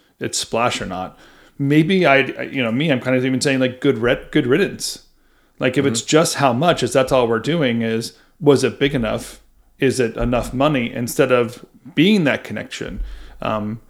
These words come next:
Speaker 1: and to listen to Kevin last week talk about what filmmakers are really looking for, and his job is to reflect back to them, be the mirror to say,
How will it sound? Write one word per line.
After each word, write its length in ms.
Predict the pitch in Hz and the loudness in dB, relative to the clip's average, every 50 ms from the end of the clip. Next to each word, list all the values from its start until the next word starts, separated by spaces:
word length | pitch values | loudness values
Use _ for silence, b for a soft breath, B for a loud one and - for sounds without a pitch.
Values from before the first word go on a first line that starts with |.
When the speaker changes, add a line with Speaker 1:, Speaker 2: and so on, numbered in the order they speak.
| b b b b b - | b b b b b -4
Speaker 1:
and 300 | 135 123 127 127 127 - | -2 -2 -2 -4 -4 -4
to 60 | 143 | 2
listen 220 | 147 156 151 - 147 | 4 4 4 4 2
to 60 | 127 - | 0 2
Kevin 380 | 143 147 139 143 131 127 - - | 2 2 2 2 0 0 -2 -6
last 420 | 147 135 131 127 123 120 - - | -8 -4 0 0 2 2 0 0
week 140 | 165 156 147 | 0 0 0
talk 240 | - 123 147 160 - | 0 0 0 2 2
about 420 | 160 127 127 113 110 110 - 127 | 2 2 4 2 2 2 -2 -2
what 360 | 120 123 123 120 120 - - - - - - | 0 2 4 4 2 0 -6 -14 -20 -20 -20
filmmakers 560 | - - - 151 143 143 139 120 - 120 107 | -4 0 2 2 4 4 2 0 0 -2 0
are 80 | 131 113 | 0 0
really 240 | 110 120 113 110 104 | 0 0 -2 -2 -2
looking 340 | 113 143 151 - 151 120 110 | -4 -6 -6 -4 -6 -6 -6
for, 320 | - - 107 107 107 107 - 123 | -6 -6 -6 -4 -4 -6 -6 -6
and 160 | 123 123 104 | -6 -4 -2
his 220 | 110 135 135 127 | -2 0 -2 -2
job 440 | - - 120 113 110 107 110 113 - - _ _ _ _ _ _ _ _ _ _ _ _ _ _ _ _ _ | -2 -2 -2 0 0 -2 -4 -6 -12 -16 _ _ _ _ _ _ _ _ _ _ _ _ _ _ _ _ _
is 240 | 131 127 120 - | -2 0 0 -2
to 180 | - - 135 120 | -4 -4 -6 -4
reflect 460 | 113 123 117 - - 131 120 - - | -4 -4 -4 -2 -2 -2 -2 -2 0
back 180 | 156 160 - - | 0 0 0 0
to 60 | 135 | -2
them, 120 | 117 110 110 | -2 -2 0
be 120 | 139 139 131 | 0 0 0
the 140 | 123 117 | 0 0
mirror 600 | 110 113 135 185 190 139 107 107 107 107 117 b b b b b b b b - | 0 0 0 0 0 0 0 -2 -2 -4 -4 b b b b b b b b -2
to 100 | - 131 | -2 0
say, 540 | - - 147 135 131 131 131 131 120 b | 2 2 4 4 6 6 4 4 2 b